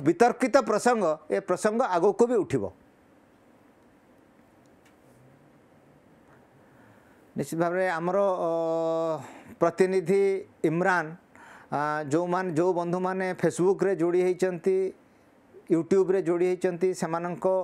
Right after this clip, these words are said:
ଅ, ଭିଡ଼ିଓ କନଫରେନ୍ସିଂ ମାଧ୍ୟମରେ ଯୋଡ଼ି ହେଇଛନ୍ତି, ଏ, ଇମ୍ରାନ, ଆ, କ'ଣ ଆମର ଦର୍ଶକମାନଙ୍କର, ଅ, ଅଛି ମତ?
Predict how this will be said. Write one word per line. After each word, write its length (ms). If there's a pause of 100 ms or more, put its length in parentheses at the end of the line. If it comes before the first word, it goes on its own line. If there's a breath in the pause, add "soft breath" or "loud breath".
(200)
ଅ, 840 (500 loud breath)
ଭିଡ଼ିଓ 220
କନଫରେନ୍ସିଂ 520
ମାଧ୍ୟମରେ 440
ଯୋଡ଼ି 240
ହେଇଛନ୍ତି, 760
ଏ, 380
ଇମ୍ରାନ, 680
ଆ, 160
କ'ଣ 260
ଆମର 300
ଦର୍ଶକମାନଙ୍କର, 800 (280)
ଅ, 460
ଅଛି 520
ମତ? 500